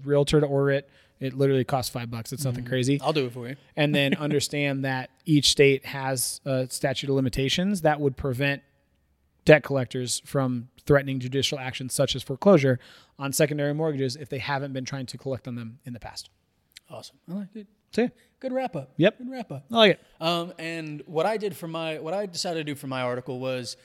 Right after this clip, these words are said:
Speaker 2: I wanted to go to, I, I don't wanna say a more well-known, but more of a name brand, right?
Speaker 1: Mm-hmm.
Speaker 2: A lot of people, you know, you have the main ones, Fox, C N N,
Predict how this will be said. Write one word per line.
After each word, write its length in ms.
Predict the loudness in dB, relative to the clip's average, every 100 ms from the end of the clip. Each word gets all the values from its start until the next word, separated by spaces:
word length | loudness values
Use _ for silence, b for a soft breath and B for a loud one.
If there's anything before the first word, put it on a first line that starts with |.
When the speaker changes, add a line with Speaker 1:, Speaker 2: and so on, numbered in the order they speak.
| b b -2
Speaker 2:
I 120 | -2
wanted 200 | 0 -4
to 60 | -4
go 300 | -4 -4 -6
to, 640 | -8 -8 -8 -8 -10 -14 _ -20 -16
I, 140 | -12 -8
I 60 | -4
don't 80 | -2
wanna 120 | 0
say 200 | 0 -2
a 60 | -4
more 540 | -4 -4 -4 -4 -8 _ _
well-known, 680 | -6 -4 -2 -4 -8 -8 -10 -6
but 280 | -6 -6 b b b b _ _ _
more 200 | -6 -2
of 60 | 0
a 40 |
name 220 | 0 0 -4
brand, 260 | -6 -8
right? 200 | 4 4 4
Speaker 1:
Mm-hmm. 80 |
Speaker 2:
A 40 | 0
lot 200 | -2 -2
of 60 |
people, 440 | -4 -6 -4 -6 -6
you 140 | -8
know, 80 | -6
you 140 | -2
have 160 | -2 -2
the 60 | -4
main 220 | -6 -6
ones, 220 | -8 -6
Fox, 580 | 0 0 0 -6 -8 -12 _ _ _ -8
C 220 | -4 -2
N 80 | -4
N, 300 | -6 -10